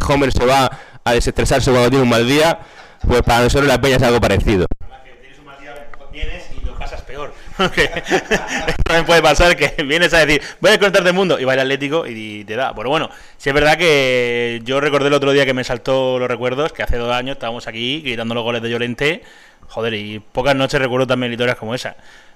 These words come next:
Speaker 2: O sea que por ahora me trae buenos recuerdos, pues también hemos, aquí hace el año pasado vimos la liga de, que ganamos en Valladolid. Sí, es verdad. Lo gracioso fue que yo quería preguntarle a Antonio, ahora que me ha cogido,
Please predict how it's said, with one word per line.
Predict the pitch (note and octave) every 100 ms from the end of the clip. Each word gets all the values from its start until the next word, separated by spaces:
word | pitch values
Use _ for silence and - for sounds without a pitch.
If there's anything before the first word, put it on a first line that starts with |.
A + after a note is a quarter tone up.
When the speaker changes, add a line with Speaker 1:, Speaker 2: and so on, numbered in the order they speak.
| -
Speaker 2:
O |
sea | B2+ A2+ A2
que | A#2+ A#2 A2+ A2 A2 A2 - -
por | - D3+
ahora | F3+
me | F3+ D3
trae | D#3
buenos | D#3 C#3
recuerdos, | C3 C#3 C3+ B2
pues | A#2+
también | A2 A#2 B2
hemos, | B2
aquí | B2 B2
hace | B2
el | B2
año | B2
pasado | A#2 B2
vimos | A#2+ A#2+
la |
liga | A#2 A#2 A#2 A2+ A2+ A2+ A2 - - - - _
de, | B2 A#2+ A#2+
que | A2+
ganamos | A#2+ B2 B2
en |
Valladolid. | A#2+ A#2+ B2 C#3+ F3 - - - _
Sí, | - C3
es |
verdad. | B2+ C3 C3+ B2 A#2+ A2+ A2+
Lo | B2+
gracioso | C3 - F#3+
fue | E3+ F#3 F3+
que | D3+ C3 A#2+
yo | B2+
quería | D3+ F3
preguntarle | D#3+ D3 D#3+
a |
Antonio, | C#3+ E3 D3
ahora | C#3 C3
que | C3
me |
ha | B2
cogido, | - C3